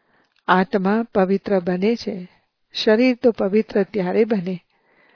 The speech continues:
જ્યારે પાંચ તત્વ પણ સત્વપ્રધાન હોય. હમણાં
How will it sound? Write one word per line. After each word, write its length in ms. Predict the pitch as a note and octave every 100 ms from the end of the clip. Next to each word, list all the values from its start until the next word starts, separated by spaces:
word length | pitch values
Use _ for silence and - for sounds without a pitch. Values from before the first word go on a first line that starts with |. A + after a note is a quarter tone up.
| _ _ -
જ્યારે 580 | F3 G#3 G3+ G3 G#3 G#3+ _
પાંચ 400 | F#3 F#3+ G#3 -
તત્વ 560 | G#3 - - - F#3+ F#3
પણ 280 | - G#3+ A3+
સત્વપ્રધાન 920 | - - A3 G#3 G#3 F3 F#3+ F#3 F#3
હોય. 400 | - F3+ F3+ F#3+ _ _ _ _ _ _ _ _ _ _ _ _
હમણાં 560 | - F3+ G3 G3+ G3+